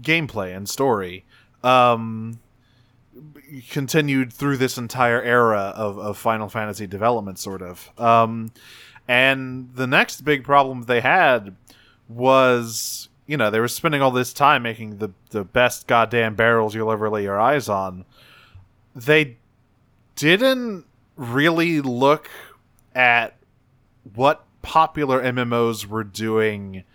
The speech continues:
currently. They did little to no market research because they were just basically like, "Pfft, we don't need to do that shit. We made Final Fantasy eleven, the most popular M M O in Japan. Who fucking cares?"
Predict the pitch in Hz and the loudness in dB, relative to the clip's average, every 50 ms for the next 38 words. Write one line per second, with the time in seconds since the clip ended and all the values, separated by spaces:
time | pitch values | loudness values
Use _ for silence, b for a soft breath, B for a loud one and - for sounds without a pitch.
0 | b b b b b b b _ _ _ - - 180 185 170 131 113 82 76 85 | b b b b b b b _ _ _ -4 2 2 4 4 4 0 -2 -6 -14
1 | 80 67 71 90 95 107 110 107 120 131 127 117 104 104 - _ _ _ _ _ | -18 -18 -18 -10 -6 -6 -4 0 0 0 0 -2 -4 -12 -20 _ _ _ _ _
2 | - 117 127 165 165 160 143 147 139 135 131 123 127 139 151 - 139 113 117 117 | -10 -4 -4 -2 -2 -2 -4 -2 0 0 2 4 4 4 4 2 -2 -6 -6 -6
3 | 110 - 120 104 101 - - - 113 - 127 123 113 110 120 117 117 123 123 120 | -6 -4 -4 -4 -6 -6 -8 -10 -4 -2 -2 -2 0 0 0 0 0 0 -2 -4
4 | 107 104 120 123 - - 117 117 120 120 117 117 117 110 113 113 117 110 - - | -4 -4 -6 -6 -4 -4 -2 -2 -2 -4 -4 -4 -2 0 0 0 0 -2 -6 -10
5 | - 73 76 73 73 B B B B B B B B B B B B B B B | -10 -10 -10 -8 -10 B B B B B B B B B B B B B B B
6 | _ _ - 120 170 240 262 233 185 156 135 135 135 139 139 143 - - - 151 | _ _ -2 2 2 4 2 2 0 0 0 2 2 4 4 2 2 0 2 2
7 | 175 190 165 139 143 151 175 190 190 190 190 190 185 165 151 160 160 165 170 170 | 2 2 0 -2 -4 -6 -6 -6 -6 -6 -6 -6 -8 -8 -6 -2 0 0 0 0
8 | 151 175 175 180 175 156 175 180 175 - 185 170 170 190 165 113 104 95 110 113 | 0 0 0 0 0 -2 -4 -4 -4 -4 -2 0 2 2 2 2 -2 -4 -2 -4
9 | 120 113 - - - 156 156 - 156 151 151 147 143 143 139 135 135 - 131 135 | -4 -4 -6 -4 -2 -2 0 0 0 0 0 2 2 2 0 -2 -4 -6 -8 -6
10 | 139 143 139 139 139 143 131 123 120 - 147 139 113 101 92 87 95 107 123 123 | -4 -4 -2 -2 -2 -4 -4 -6 -4 0 0 2 2 0 -4 -8 -10 -10 -6 0
11 | - 143 135 - 135 117 139 131 107 - - - - - - | 0 0 0 0 -4 -4 -2 -2 -2 -4 -8 -14 -20 -20 -20